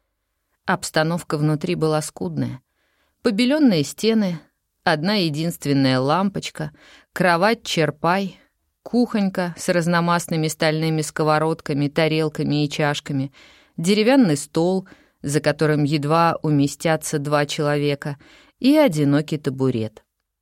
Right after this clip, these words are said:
В стальном шкафу хранилась одежда,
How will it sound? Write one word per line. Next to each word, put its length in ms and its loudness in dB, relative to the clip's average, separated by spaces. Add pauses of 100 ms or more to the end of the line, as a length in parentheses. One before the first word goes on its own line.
(440)
В 60 -10
стальном 440 2
шкафу 560 -2 (240)
хранилась 680 0
одежда, 580 0